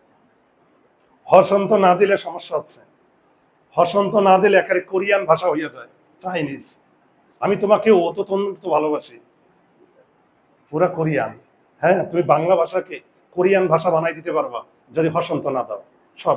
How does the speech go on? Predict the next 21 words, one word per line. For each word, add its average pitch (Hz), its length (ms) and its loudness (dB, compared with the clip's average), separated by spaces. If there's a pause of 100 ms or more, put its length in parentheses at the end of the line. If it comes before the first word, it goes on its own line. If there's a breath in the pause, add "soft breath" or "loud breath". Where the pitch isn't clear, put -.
ডাইরেক্ট 170 360 0 (420)
অততনত। 175 480 0 (1160)
আর 139 100 2 (100)
হসন্ত 196 320 2 (120)
দিলে 202 140 4 (100)
থামতে 170 360 -2
হয়, 110 160 -10 (600)
হসন্ত 165 300 -2
দিলে 190 240 -2
কি 190 80 0
হয়? 156 240 0 (380)
থামতে 160 340 -4
হয়। 123 220 0 (180)
অত্যন্ত, - 1400 -2 (720)
অত্যন্ত। - 560 -6 (1000)
তো 151 60 4 (280)
এতক্ষণ 214 520 0
ধরে 196 240 2 (1900)
কি 180 140 -8
কি 196 120 -4
শিখাইলাম, 185 560 0